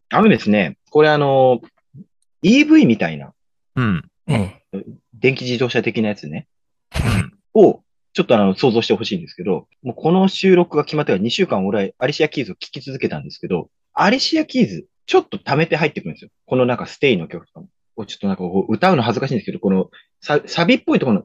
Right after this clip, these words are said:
Speaker 1: ステイ、ステイみたいなとこあるじゃないですか。
Speaker 2: うん。
Speaker 1: あれ、溜めて入ってくるんですけど、
Speaker 2: うん。
Speaker 1: 溜めてくるんだけど、このステイのところで、だいぶ前のめりになるんですね。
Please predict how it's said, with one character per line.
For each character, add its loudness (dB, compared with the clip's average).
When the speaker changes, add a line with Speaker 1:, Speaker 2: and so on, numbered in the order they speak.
Speaker 1:
ス -20
テ 2
イ、 -2
ス -20
テ 0
イ 2
み 0
た -2
い 0
な -14
と -10
こ -4
あ -2
る -4
じ -10
ゃ -12
な -16
い -20
で -20
す -20
か。 -20
Speaker 2:
う -2
ん。 -2
Speaker 1:
あ -2
れ、 0
溜 2
め 2
て 2
入 2
っ -6
て -4
く -6
る -2
ん -6
で -16
す -20
け -14
ど、 -10
Speaker 2:
う 0
ん。 -2
Speaker 1:
溜 0
め -2
て -4
く -4
る 4
ん 0
だ -2
け -8
ど、 0
こ -6
の -2
ス -20
テ 0
イ 2
の 4
と -10
こ -4
ろ -2
で、 0
だ 2
い 0
ぶ 2
前 4
の 4
め 0
り -4
に -8
な -8
る -10
ん -16
で -20
す -12
ね。 -10